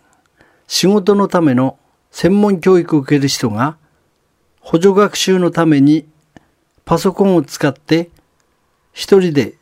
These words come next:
自由に勉強することが可能なシステム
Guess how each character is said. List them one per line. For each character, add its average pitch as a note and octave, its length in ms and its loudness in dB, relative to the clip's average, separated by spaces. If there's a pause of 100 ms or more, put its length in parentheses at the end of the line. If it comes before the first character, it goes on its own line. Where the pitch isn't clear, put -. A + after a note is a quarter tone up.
(120)
自 D#3+ 140 0
由 G#3 160 2
に F#3+ 160 0
勉 D#3+ 260 2
強 F3 180 0
す E3 160 -4
る D#3 120 -2
こ D3 120 -4
と C3+ 140 -2
が B2+ 300 -4 (500)
可 D#3+ 120 -2
能 F3+ 260 2
な D#3 360 0
シ - 220 -4
ス - 100 -6
テ C3 120 0
ム G#2 220 -10